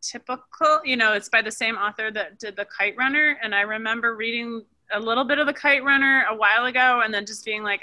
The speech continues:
"I can't get my head, my head can't go here right now." Um, and this one student, he recommended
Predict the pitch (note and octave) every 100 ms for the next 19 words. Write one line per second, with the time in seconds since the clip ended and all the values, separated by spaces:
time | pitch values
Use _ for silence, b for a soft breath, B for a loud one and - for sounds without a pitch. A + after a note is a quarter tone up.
0 | F#3+ G3 A3 G#3 - F3 F3 G#3 G3+ F#3
1 | G#3 - G3 F3+ F3 G#3 A3 A#3 A#3+ B3+
2 | C4 B B B B G3+ G3+ F#3+ G3 -
3 | - G#3 G#3+ G#3+ G#3 - A3+ A#3 C4 B3+
4 | A#3 G#3 A#3+ A3 G#3+ G#3 A3 G#3 G3+ G3+
5 | G3+ F#3+